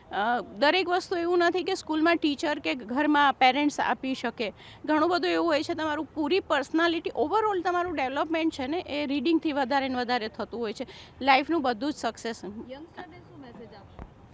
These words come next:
Speaker 1: યંગસ્ટરને હું ઇન્સ્પાયર કરું છું, હું રિક્વેસ્ટ કરું છું કે વધારે ને વધારે વાંચવાની કોશિશ કરો.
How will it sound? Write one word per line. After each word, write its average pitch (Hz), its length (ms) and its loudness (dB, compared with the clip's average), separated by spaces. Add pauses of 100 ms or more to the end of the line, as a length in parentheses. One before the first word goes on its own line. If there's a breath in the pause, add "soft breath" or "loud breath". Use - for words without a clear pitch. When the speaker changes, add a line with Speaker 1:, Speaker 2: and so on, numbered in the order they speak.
(420 loud breath)
Speaker 1:
યંગસ્ટરને 370 480 2
હું 392 160 4
ઇન્સ્પાયર 349 440 4
કરું 339 260 2
છું, 359 80 6
હું 349 80 4
રિક્વેસ્ટ 339 500 -2
કરું 349 260 -2
છું 370 180 -4
કે 381 100 -4 (320)
વધારે 285 600 0
ને 359 140 4
વધારે 320 460 2
વાંચવાની 302 600 0
કોશિશ 330 420 -6
કરો. 311 220 -2